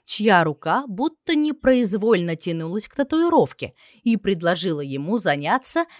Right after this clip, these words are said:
непосредственными должностными обязанностями. Чем давать волю рукам, лучше помогите его светозарности. Видите, у него приступ. Маг на моё предложение ответил отказом. «Я верховный маг,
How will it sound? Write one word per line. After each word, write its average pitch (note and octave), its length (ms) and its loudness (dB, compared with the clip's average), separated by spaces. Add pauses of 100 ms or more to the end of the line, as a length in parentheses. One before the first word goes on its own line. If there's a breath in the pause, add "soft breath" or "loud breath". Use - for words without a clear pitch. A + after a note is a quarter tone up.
непосредственными C4 1040 2
должностными G3 840 -2
обязанностями. C3+ 1040 -4 (640)
Чем G#3 280 2
давать G3+ 340 -2
волю F#3 280 -4
рукам, F#4 420 -2 (320 soft breath)
лучше C#4 320 0
помогите A3+ 580 0
его G#3 160 -2
светозарности. E3+ 1000 0 (140)
Видите, A3 480 -2
у D#3 80 -4
него F#3+ 240 0
приступ. G#3+ 580 -4 (920)
Маг E3 440 2
на C4 160 6
моё C4+ 280 2
предложение C4 880 -4
ответил D3+ 600 -6
отказом. C3+ 680 -6 (580)
«Я D3+ 360 -4
верховный G#3 720 -4
маг, C#3+ 520 -2